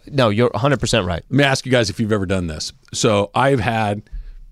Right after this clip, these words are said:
Speaker 2: numerous occasions where people have come to me and said, "Is it okay if I use you as a reference? I'm applying for a new job." Ninety percent of the time, I, I'm
Speaker 1: Yes,
Speaker 2: yeah,
Speaker 1: no
Speaker 2: ha-,
Speaker 1: problem.
Speaker 2: happy, happy to do it. I also say yes when it's somebody that I would not recommend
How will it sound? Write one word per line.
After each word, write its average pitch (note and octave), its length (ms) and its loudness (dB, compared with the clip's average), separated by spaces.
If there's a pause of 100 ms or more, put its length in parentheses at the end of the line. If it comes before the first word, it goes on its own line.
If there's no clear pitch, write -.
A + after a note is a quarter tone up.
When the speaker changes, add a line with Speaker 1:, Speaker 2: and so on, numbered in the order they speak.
(800)
Speaker 2:
numerous D3 460 4
occasions A2+ 440 -2
where A2+ 80 -4
people B2 260 0
have A2+ 100 -4
come B2 160 0
to A#2 40 -2
me A2+ 80 -2
and G#2 60 -4
said, A2 140 -2
"Is G2 120 -6
it A2+ 80 -4
okay A2+ 200 0
if A2 120 -2
I A2+ 60 -2
use G#2+ 340 0
you G2 220 -2
as F#2+ 120 -4
a G2 60 -4
reference? F#2 460 -6
I'm F#2 140 -6
applying F2+ 300 -6
for F#2 100 -8
a - 20 -6
new D#2+ 160 -6
job." D#2+ 260 -10 (560)
Ninety E3 500 4
percent F3 420 2
of D#3 60 -4
the F3 60 0
time, G#2 440 -4 (680)
I, C3 180 2 (280)
I'm B2+ 180 0
Speaker 1:
Yes, A2+ 360 4
Speaker 2:
yeah, A2 80 2
Speaker 1:
no G#2 60 4
Speaker 2:
ha-, - 80 4
Speaker 1:
problem. G#2 200 6
Speaker 2:
happy, G3+ 340 4
happy E3+ 380 2
to C#3 140 -2
do A#2+ 260 4
it. E2 140 -6 (520)
I C3+ 120 8
also C#4+ 340 4
say A3+ 180 4
yes D3+ 380 2
when C#3+ 160 0
it's B2+ 120 -4
somebody D3+ 300 2
that B2 120 2
I B2 60 4
would B2 180 2
not A#2 280 2
recommend E2 520 -4